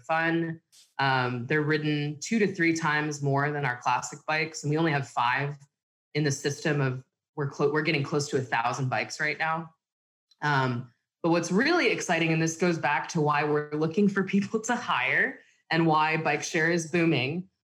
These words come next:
um, is because we are growing exponentially. We have,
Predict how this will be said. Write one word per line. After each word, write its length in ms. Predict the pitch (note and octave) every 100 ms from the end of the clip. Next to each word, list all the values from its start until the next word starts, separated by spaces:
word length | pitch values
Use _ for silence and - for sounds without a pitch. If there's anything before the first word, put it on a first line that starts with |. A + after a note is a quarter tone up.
| _
um, 340 | C#3+ D3 C#3+ C#3+
is 200 | D3+ D3
because 640 | D#3+ C#3+ D#3+ D#3 D3+ D3
we 240 | D3 E3+ F3+
are 420 | D#3 D3 C#3+ C#3+
growing 840 | - E3 E3 E3 D3 C#3 C3+ C#3 C#3 _ _ _ _ _ _ _ _ F#3
exponentially. 880 | F#3 - D#3+ D3 C#3+ A#2 E2+ C#2+ - _
We 320 | D#3+ D#3 D#3
have, 600 | D#3 D#3 C#3+ C#3 C#3+ C3+